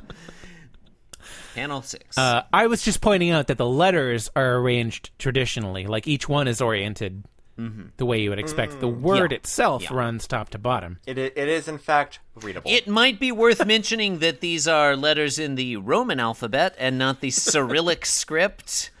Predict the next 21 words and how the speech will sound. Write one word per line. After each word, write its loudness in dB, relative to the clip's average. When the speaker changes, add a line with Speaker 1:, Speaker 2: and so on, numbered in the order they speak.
Speaker 2:
<laughs> -12
Or, -8
um, 0
Speaker 1:
Nope, 0
nope. -4
Speaker 2:
Panel -2
six. 0
Speaker 1:
Um, -12
not, -2
it's -10
not -2
Greek. -2
Speaker 2:
No. -14
No, 4
they're 6
not 8
Speaker 1:
Um, -14
Speaker 2:
ideograms, 4
John. -6
Speaker 1:
No. 2
Speaker 2:
No, 8